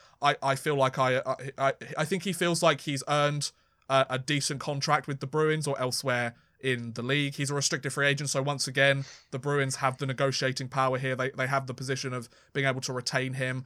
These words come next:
They can offer sheet him. They can, um, uh, qualify him as an R F A on kind of the, the minimum salary and then try and work out a contract from there. But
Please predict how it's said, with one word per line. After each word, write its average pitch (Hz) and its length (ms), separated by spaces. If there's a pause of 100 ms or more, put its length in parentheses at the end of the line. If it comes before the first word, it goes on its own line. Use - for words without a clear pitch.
(140)
They 135 80
can 139 180
offer 139 220
sheet 135 300
him. 131 180
They 131 140
can, 127 300 (260)
um, 123 420 (320)
uh, 117 440 (260)
qualify 147 440
him 139 140
as 127 100
an 143 60
R 131 240
F 127 100
A 131 140
on 131 100
kind 131 240
of 117 120
the, 123 260 (380)
the 135 100
minimum 139 400
salary 127 480
and 127 100
then 131 200
try 131 220
and 127 80
work 127 240
out 120 160
a 123 80
contract 131 460
from 127 160
there. 127 300
But 123 280